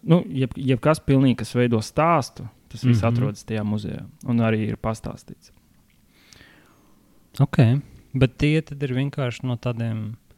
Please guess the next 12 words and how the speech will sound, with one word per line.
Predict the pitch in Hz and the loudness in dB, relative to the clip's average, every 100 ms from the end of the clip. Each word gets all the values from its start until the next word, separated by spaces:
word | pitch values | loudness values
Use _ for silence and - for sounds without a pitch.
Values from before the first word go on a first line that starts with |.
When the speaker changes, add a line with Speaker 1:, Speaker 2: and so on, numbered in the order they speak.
| _ _ _ _ - | _ _ _ _ 0
Speaker 2:
regulāriem | 127 139 127 113 113 110 110 | 2 4 4 4 2 2 0
cilvēkiem | - 131 107 104 - 104 | -4 -4 -4 -6 -6 -6
kaut | - 107 | -6 -8
kādi, | 107 98 110 107 _ _ _ - - | -8 -8 -10 -16 _ _ _ -16 -4
kaut | 113 - | -2 -2
kādas | 104 104 | -6 -8
lietas. | - 110 - | -8 -8 -10
Tas | - 143 | -6 0
nav | 131 | 0
neko | 110 107 - 120 110 | 0 -4 -6 -6 -6
tur, | - 98 | -8 -8
ā, | 98 | -8